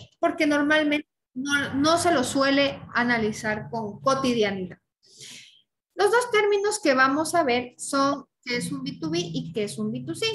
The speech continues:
Pero para que no nos confundamos y para que sea súper sencillo, el B two C quiere decir que yo, por ejemplo, le vendo a Liz, le vendo a Carmen, le vendo a Dolores, a Germania un producto. Entonces,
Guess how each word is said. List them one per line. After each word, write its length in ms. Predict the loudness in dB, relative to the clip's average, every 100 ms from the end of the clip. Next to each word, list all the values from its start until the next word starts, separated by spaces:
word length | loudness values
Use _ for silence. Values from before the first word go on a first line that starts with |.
| -6 _ _ _
Pero 200 | 0 2 4
para 260 | 4 4 2
que 300 | -4 -6 -8
no 160 | -4 -2
nos 120 | -2 -6
confundamos 800 | -8 -8 -8 -4 -2 -2 -4 -10 -12
y 100 | -4
para 260 | 0 0
que 80 | 0
sea 160 | -6 -6
súper 400 | -4 -6 -4 -6
sencillo, 560 | -4 -4 -4 -6 -8 -10 -16 -20 -4
el 200 | 0 2
B 80 | 0 0
two 100 | -2
C 220 | -2 -2
quiere 180 | 0 0
decir 380 | -2 -2 -4 -2
que 140 | -4
yo, 260 | -2 -4 -4
por 100 | -6
ejemplo, 460 | -4 -4 -2 -2 -2 -6 -18
le 240 | -6 -2 0
vendo 500 | -2 -2 0 0 0
a 80 | -4
Liz, 640 | -4 -2 -2 -4 -10 _ _ _ _ -10
le 240 | -2 0
vendo 540 | 0 -2 -4 -4 -2 -2 -4
a 140 | -4
Carmen, 640 | 2 2 2 -4 -4 -6
le 120 | -4 -4
vendo 520 | -4 -4 -4 -2 -2
a 120 | -2
Dolores, 720 | -2 -4 -2 0 0 0 -4 -10
a 80 |
Germania 580 | -12 -10 -4 -4 -2 -2
un 140 | -4 0
producto. 460 | 2 4 2 -2
Entonces, 440 | -4 -4 -2 -4